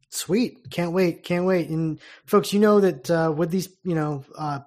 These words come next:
all these podcasts can be heard on the Onstage Blog Network at onstageblog dot com, where we have almost a dozen podcasts up there right now. Crazy. Uh, and we're pretty much pumping out new episodes almost every single day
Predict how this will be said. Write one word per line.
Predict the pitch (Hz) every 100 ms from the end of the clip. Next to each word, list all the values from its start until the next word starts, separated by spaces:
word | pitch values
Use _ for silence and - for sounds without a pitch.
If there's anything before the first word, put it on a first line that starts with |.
| -
all | 175
these | 175 -
podcasts | 175 175 175 170 -
can | 147
be |
heard | 156 156
on | 147
the |
Onstage | 139 156 - 151
Blog | 143 151 139
Network | 165 214 220 - - - _ -
at |
onstageblog | 135 151 160 147 135 143 139 -
dot | 151 170
com, | - 170 185
where | 147
we | 139
have | 143 135 _
almost | 165 240 -
a | 127
dozen | 120 - 170 185 175 165 _ _ _ _
podcasts | - 185 208 127 123 - -
up | 117
there | 123
right | 117 - -
now. | - - -
Crazy. | - 202 285 233 120 - _ _ _ _ _ 156
Uh, | 151 147 147
and | 160 151
we're | 156 151
pretty | 202
much | 190 -
pumping | - 180 180 175
out | 156
new | 156
episodes | 156 156 165 156 151
almost | 151 147 -
every | 151 147
single | 151 151 135 131
day | 127 135 120 117